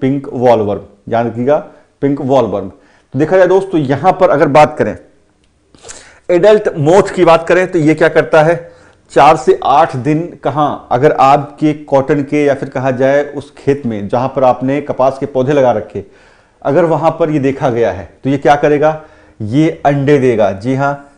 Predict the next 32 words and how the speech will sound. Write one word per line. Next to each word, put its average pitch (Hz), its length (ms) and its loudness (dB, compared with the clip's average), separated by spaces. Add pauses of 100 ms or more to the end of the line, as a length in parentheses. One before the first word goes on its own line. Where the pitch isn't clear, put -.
(140)
अंडे 120 320 0
देगा 139 280 2
चार 139 200 2
पांच 139 220 2
दिन 139 140 0
में। 143 140 -2
उसके - 260 -4
बाद 127 180 4
देखा 135 260 0
जाए 135 240 6
तो 139 140 -4 (180)
दस 135 300 2
से 151 100 -4
चौदह 131 380 2
दिन 135 160 -2
में 139 140 -2
ये 131 260 0
अंडा 131 360 2
क्या 131 180 4
होगा 131 200 4
दोस्त, 139 280 -2 (460)
पिंक 151 260 0
वॉलवर्म 139 600 4 (120)
लार्वा 131 460 6
बन 139 180 2
जाएगा। 135 420 4 (480)
लार्वा 131 360 4
बनने 135 280 0
के 135 60 0
बाद 139 260 0
क्या 147 140 4
होगा, 131 240 0